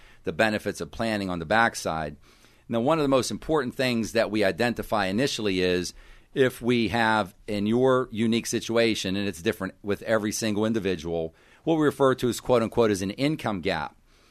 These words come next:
That gap would be your guaranteed income coming into retirement. Does it cover your food, clothing, shelter, and transportation?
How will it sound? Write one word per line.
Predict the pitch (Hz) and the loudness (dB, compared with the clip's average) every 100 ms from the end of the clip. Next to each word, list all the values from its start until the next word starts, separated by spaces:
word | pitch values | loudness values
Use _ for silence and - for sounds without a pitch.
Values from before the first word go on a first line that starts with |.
| _ 110 | _ 2
That | 135 123 | 2 2
gap | 107 123 120 117 | 0 2 2 0
would | 104 | -4
be | 87 107 101 101 107 | -2 0 0 -2 -4
your | 104 90 | -6 -2
guaranteed | 110 131 131 127 120 | 2 2 0 0 0
income | 123 117 101 95 | 2 0 -2 -4
coming | - 110 117 | -2 -2 0
into | 123 123 | -2 -2
retirement. | 135 - 113 92 85 85 87 - - _ - - | -4 0 2 2 0 -4 -8 -12 -20 _ -8 0
Does | 92 | 2
it | 120 - | 2 0
cover | 117 113 110 | 2 2 0
your | 98 101 | -4 -6
food, | - 120 117 117 113 - | 0 2 4 4 0 -6
clothing, | - 110 110 110 104 104 | 0 4 6 4 0 -2
shelter, | 90 107 101 92 92 | 0 4 4 2 -4
and | - | -2
transportation? | 101 92 92 - 110 98 - - | -2 -4 -6 -2 -2 -2 -6 -14